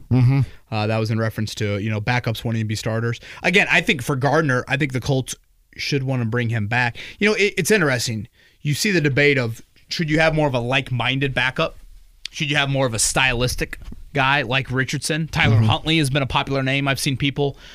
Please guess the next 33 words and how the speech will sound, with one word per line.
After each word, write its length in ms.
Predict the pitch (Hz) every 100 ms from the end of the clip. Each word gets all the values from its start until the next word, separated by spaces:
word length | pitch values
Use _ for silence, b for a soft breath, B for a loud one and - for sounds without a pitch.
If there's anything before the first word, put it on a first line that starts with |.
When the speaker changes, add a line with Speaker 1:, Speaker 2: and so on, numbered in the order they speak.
| B
Speaker 2:
throw 200 | - 147
out 220 | 131 139 -
there. 280 | 160 170 - B B B
Um, 200 | - 95 - -
I 100 | 185
think 120 | 214
there 140 | 170
are 60 | 151
some 200 | 156 127
advantages 840 | 107 110 110 117 135 131 175 170
to 100 | -
not 220 | 143 135 123
having 260 | 139 139
to 120 | 127 113 -
change 280 | 143 135
the 60 | 123
playbook 520 | - 131 135 156 -
too, 180 | - 143
too 160 | 135 135
much 400 | 123 135 - - B B B B
when 180 | B 135
you 80 | 127
go. 240 | 123 131 147
I 100 | 226
think 120 | 302
a 40 |
lot 180 | 170 175
of 60 | 202
it 100 | 123
probably 220 | 156 185
depends 320 | 139 143 135
on, 140 | 127 127
Eddie, 280 | 127 120